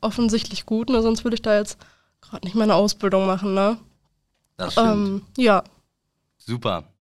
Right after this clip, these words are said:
Speaker 2: Gab's irgendwelche Besonderheiten in deinen praktischen Erfahrungen im Krankenhaus?
Speaker 1: Ähm, im Krankenhaus in Kempen, da hab ich meinen Kaiserschnitt gesehen, meinen ersten. Ähm, und das fand ich richtig spannend, ne? Also das so zu sehen, ist echt super.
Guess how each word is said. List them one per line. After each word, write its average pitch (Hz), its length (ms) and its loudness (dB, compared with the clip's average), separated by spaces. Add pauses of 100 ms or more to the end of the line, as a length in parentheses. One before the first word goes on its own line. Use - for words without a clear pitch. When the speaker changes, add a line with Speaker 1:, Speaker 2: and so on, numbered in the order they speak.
(260)
Speaker 2:
Gab's 123 240 -2
irgendwelche 127 420 -4
Besonderheiten 117 760 -4
in 104 160 -6
deinen 104 220 -4
praktischen - 440 -10
Erfahrungen 98 560 -6
im 90 60 -10
Krankenhaus? 92 600 -8 (260)
Speaker 1:
Ähm, 202 520 0 (540)
im 220 160 2
Krankenhaus 208 440 2
in 185 120 -2
Kempen, 220 380 2 (280)
da 202 140 -2
hab 196 120 -4
ich - 220 -4
meinen 190 480 -2
Kaiserschnitt 208 500 0
gesehen, 247 260 2
meinen 247 160 0
ersten. 311 380 2 (1040)
Ähm, 214 460 2 (560)
und 208 200 2
das 180 160 2
fand - 240 -2
ich - 260 -8
richtig 196 320 -6
spannend, 220 420 2
ne? 190 200 2
Also 202 240 2
das 190 200 0
so 196 120 -2
zu - 180 -6
sehen, 190 220 0
ist - 200 -4
echt - 220 -10
super. 226 460 2